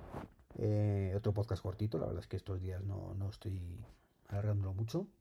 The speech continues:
tampoco hay tema para ello. Y como os he dicho antes, pues si queréis mandar algún tipo de audio para el podcast seiscientos, pues bienvenido será, y si no, pues lo entiendo perfectamente, que lo he hecho muy precipitado. Algunos de vosotros incluso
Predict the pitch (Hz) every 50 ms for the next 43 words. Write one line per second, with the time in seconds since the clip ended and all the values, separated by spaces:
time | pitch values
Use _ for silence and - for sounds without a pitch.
0 | - 113 104 98 90 92 107 - 95 92 - 90 90 - - 95 101 101 110 113
1 | 156 196 - _ _ _ _ _ _ _ _ _ _ _ _ - - 139 131 117
2 | - 123 117 110 113 117 104 104 - 101 95 98 - - 165 - - 110 101 -
3 | 92 90 92 104 101 98 95 95 92 92 95 95 98 98 98 107 107 95 95 95
4 | 101 104 101 98 95 92 - 98 90 85 85 85 85 - - 107 110 - - 85
5 | 80 - - - _ - - 104 95 - - 107 104 110 113 185 214 - - -
6 | _ _ _ _ - 107 95 98 104 - - 92 85 - - 98 95 95 95 95
7 | - - 92 107 160 180 - - - 92 90 98 104 92 85 101 98 98 104 107
8 | 104 104 - - 104 - - 92 92 98 104 110 107 98 90 92 95 - 104 95
9 | 92 101 120 123 110 - - - - - - 98 110 117 104 95 98 98 98 98
10 | 95 98 98 95 92 - 110 98 98 90 - - 90 95 - 92 95 - 95